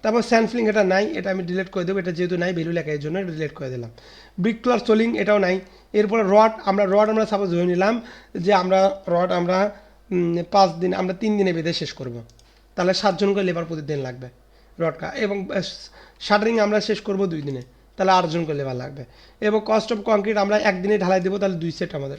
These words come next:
করতে হবে। তো আমরা ডাবল সেট আমরা যদি করি, তাহলে আমরা, আমরা যদি দুই দিনে করি, তাহলে আমাদের এক, এক সেট করে লাগবে। এক সেট মানে এটা যে পুরো একটা যে আমাদের মিক্সচার মেশিন সহ যে লেবার জনগণ যারাতে কাস্টিং করে,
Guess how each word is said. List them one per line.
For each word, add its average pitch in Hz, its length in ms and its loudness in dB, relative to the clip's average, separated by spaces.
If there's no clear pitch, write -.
করতে 143 240 -12
হবে। 120 120 -12
তো 196 80 2
আমরা 208 360 4
ডাবল 208 300 6
সেট 247 160 2
আমরা 214 180 2
যদি 196 200 -2
করি, 208 400 0
তাহলে 190 180 2
আমরা, 196 180 4
আমরা 202 140 2
যদি 196 180 -2
দুই 190 140 -4
দিনে 196 180 0
করি, 190 340 -2
তাহলে 208 140 0
আমাদের 196 220 0
এক, 190 180 -4
এক 196 140 -10
সেট - 200 -8
করে 156 140 -8
লাগবে। 139 180 -4
এক 185 140 -2
সেট 214 220 -4
মানে 208 220 4
এটা 240 380 0
যে 180 160 2
পুরো 233 340 0
একটা 226 460 2
যে 233 160 0
আমাদের 220 320 2
মিক্সচার 220 360 2
মেশিন 226 240 0
সহ 240 220 0
যে 220 160 4
লেবার 202 280 2
জনগণ 190 440 0
যারাতে 180 280 -2
কাস্টিং 233 360 -2
করে, 175 240 -2